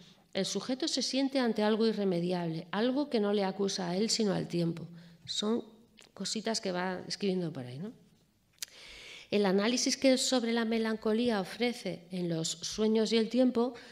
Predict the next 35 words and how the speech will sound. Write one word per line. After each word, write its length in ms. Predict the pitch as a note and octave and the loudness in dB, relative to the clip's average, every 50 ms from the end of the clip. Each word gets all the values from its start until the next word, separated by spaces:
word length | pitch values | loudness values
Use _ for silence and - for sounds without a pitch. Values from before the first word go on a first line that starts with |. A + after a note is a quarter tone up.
| - - - _ - | -20 -20 -10 _ 0
incide 400 | G#3 G3 F#3+ - A#3+ A#3 C4 C#4 | 2 2 2 2 0 2 4 4
en 60 | C#4 | 4
un 240 | C#4 C4+ C4+ C4+ C4 | 6 6 4 4 4
aspecto 640 | B3+ B3+ - - - D4 C#4+ D4 - C#4 C#4+ D4+ D4 | 2 0 -2 0 0 0 0 0 0 2 2 2 2
que 100 | - G3+ | -2 -2
pone 240 | - G#3 G#3+ A#3+ A#3+ | 2 2 4 4 4
de 100 | B3 A#3+ | 4 4
manifiesto 540 | A3+ A#3+ A#3+ B3 A#3+ - C4 C4 B3+ - D4 | 4 4 4 4 4 4 4 2 4 4 4
el 100 | C4+ - | 4 4
carácter 440 | - G3 F#3+ G#3 G3+ - C4+ C4 B3+ | 4 4 2 4 4 2 2 2 4
radical 400 | A3 G3 F#3 F#3 F3 - F#3+ F#3 | 2 4 4 2 2 2 2 2
de 100 | F3+ E3+ | 2 2
la 120 | E3+ D#3+ | 0 0
cuestión. 420 | D3+ E3 D#3 - E3 D#3 D3+ D3 D3 - - - - - - - - - - - | -2 -2 -4 -4 -4 -6 -8 -8 -10 -14 -20 -20 -20 -20 -20 -20 -20 -18 -6 2
"Lo 220 | G3 G3+ G3+ G3 | 6 6 8 8
que 80 | G3 A3 | 8 6
el 80 | G#3 | 6
melancólico 760 | G#3 G#3 G3+ G3 G3 G3 G3+ G3+ C4+ D4 E4 E4 - E4 D#4+ E4 | 8 6 6 6 6 4 4 4 6 6 6 4 4 2 0 2
pierde 340 | D#4 D#4 D#4 D4+ D4 D#4 | 4 2 2 2 2 0
es 100 | E4 E4 | 0 0
su 160 | - - C4 B3 | 0 0 2 4
interioridad, 960 | A#3 A3 G3+ G#3+ - G3 F#3+ F3 F#3 F#3 F3+ F3+ F3+ F#3+ G3+ G3 F3+ E3 - - - - - - - _ | 4 4 4 2 2 2 2 4 4 2 4 4 4 2 2 0 0 -2 -6 -12 -20 -20 -20 -20 -10 _
porque 300 | - F#3+ G#3 F#3+ - F#3 | 2 2 2 4 4 2
deviene 480 | F3 F#3 F#3 F3+ F#3 G3 A#3+ C4 D4 D4+ | 4 6 4 6 6 6 6 6 6 6
exterior 600 | C#4+ C#4 - - B3 A3 G#3 G#3 A3+ A#3+ B3 B3+ | 6 4 2 2 2 2 4 4 4 4 4 2
a 80 | A#3+ | 2
su 140 | A#3+ - G3+ | 2 2 4
mismo", 480 | F3+ F3+ F#3 F#3 F#3 F3+ E3 D3 D#3+ - - - | 4 4 4 4 2 0 -2 -2 -4 -8 -6 -4
dice, 240 | F#3+ F3+ - E3+ E3 | -4 -2 -2 0 0
"materializada 960 | F3 F3 E3 E3 E3 E3+ F3+ E3 E3 D#3+ E3 D#3 D#3+ E3 D#3+ - G#3+ A#3+ C4 | 2 2 2 2 2 2 2 4 4 2 0 0 -2 -2 -2 -2 0 0 0
su 160 | C4+ - C#4+ A#3 | 0 0 0 0
presencia 600 | A3 G3+ G3 - - A#3 B3 B3+ - D#4 D4 C#4 | 0 0 0 2 2 2 2 2 0 0 -2 0
para 240 | A#3+ G#3 F3 E3+ E3 | 0 0 0 0 0
sí 160 | - G3 F#3+ | 0 0 2
mismo. 420 | F#3+ G3 F#3 F#3 F#3 F3 D3 C#3+ | 4 4 2 2 2 0 -2 -2